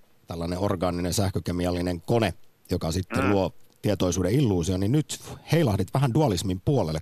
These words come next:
Speaker 1: kuitenkin, että sielu
Speaker 2: No,
Speaker 1: ja
Speaker 2: no se
Speaker 1: ruumis olisivat tämmöisiä erillisiä
Speaker 2: Siis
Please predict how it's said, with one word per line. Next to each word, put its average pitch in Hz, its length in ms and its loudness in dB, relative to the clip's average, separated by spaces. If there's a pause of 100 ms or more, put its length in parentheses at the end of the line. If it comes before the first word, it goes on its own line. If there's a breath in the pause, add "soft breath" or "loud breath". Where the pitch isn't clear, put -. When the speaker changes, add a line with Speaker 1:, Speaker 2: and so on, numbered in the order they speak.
Speaker 1:
kuitenkin, 85 480 0 (100)
että - 340 0 (420 loud breath)
sielu - 260 6
Speaker 2:
No, - 60 12
Speaker 1:
ja 113 140 6
Speaker 2:
no - 140 12
se - 40 8
Speaker 1:
ruumis - 200 12
olisivat 110 400 2
tämmöisiä 95 320 0
erillisiä 92 600 0
Speaker 2:
Siis - 360 -12